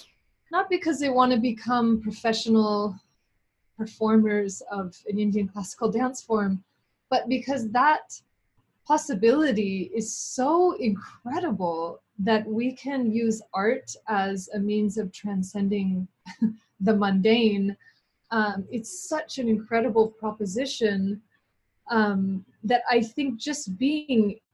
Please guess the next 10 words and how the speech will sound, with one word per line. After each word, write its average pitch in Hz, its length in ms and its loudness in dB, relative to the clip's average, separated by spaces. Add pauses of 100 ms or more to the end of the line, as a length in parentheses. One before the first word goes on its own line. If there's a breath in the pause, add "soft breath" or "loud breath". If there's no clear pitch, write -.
(240)
in 262 260 4
that 208 240 2
field 214 600 0
of - 200 -12
practice, - 680 -8
many 208 220 2
of 196 120 0
my 196 120 -4
students, 196 760 -6
they, 208 140 0